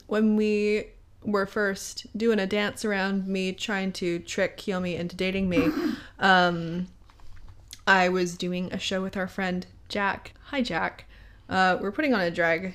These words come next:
Speaker 1: event together, and I had been seeking out flamingo cocktail picks for this drink because Jack, also known as Terrible Lady,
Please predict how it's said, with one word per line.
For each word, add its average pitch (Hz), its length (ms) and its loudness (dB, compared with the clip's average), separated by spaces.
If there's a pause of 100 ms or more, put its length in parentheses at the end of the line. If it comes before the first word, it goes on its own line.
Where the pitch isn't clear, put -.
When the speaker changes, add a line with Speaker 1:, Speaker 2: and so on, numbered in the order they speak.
Speaker 1:
event 180 460 -2
together, 165 580 -2
and 175 120 -6
I 165 100 -4
had 170 480 -4
been 175 160 -2
seeking 175 480 -6
out 165 640 -6 (200)
flamingo 214 1300 2 (240)
cocktail 180 500 -2
picks - 680 -8 (100)
for 196 440 0
this 170 220 0
drink - 340 -4
because 170 800 -6
Jack, - 480 -2 (240)
also - 260 -6
known 170 140 -4
as 165 220 -8
Terrible 175 380 -2
Lady, 175 480 -6